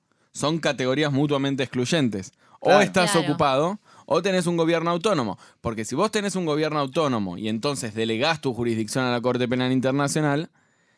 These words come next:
Speaker 1: es una cosa.
Speaker 2: No estás ocupado.
Speaker 1: No estás ocupado. Pero, eh, y, y el punto más interesante que también me, me, me parece relevante mencionar acá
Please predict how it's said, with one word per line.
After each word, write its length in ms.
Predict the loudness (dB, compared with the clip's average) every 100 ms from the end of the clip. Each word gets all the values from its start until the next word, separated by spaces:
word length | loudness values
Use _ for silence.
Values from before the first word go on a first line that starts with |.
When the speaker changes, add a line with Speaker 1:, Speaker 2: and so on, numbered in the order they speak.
| _ _ _ -6
Speaker 1:
es 140 | -4 -2
una 140 | 0
cosa. 340 | 0 0 -6 -6
Speaker 2:
No 100 | -6
estás 240 | -4 -6
ocupado. 460 | -6 0 0 -2 -6 -4
Speaker 1:
No 100 | -2
estás 260 | -2 -4
ocupado. 440 | -4 0 2 2 -4 -16 -20 _
Pero, 280 | -2 -2 -4 -12 -20 _
eh, 220 | -8 -8 -10 -12
y, 220 | -10 -8 -4
y 100 | -2
el 120 | 0
punto 240 | 0 0 0
más 180 | -2
interesante 680 | -2 -2 -4 -2 -2 -2 -4
que 120 | -4
también 300 | -4 -2 -2 -4 -4
me, 180 | -4
me, 300 | -4 -4 -4
me 220 | -4 -4 -4
parece 640 | -4 -2 -4 -4 -4 -6 -6
relevante 720 | -4 0 0 0 0 -2 -2
mencionar 400 | -4 -4 -4 -4
acá 400 | -2 -2 -4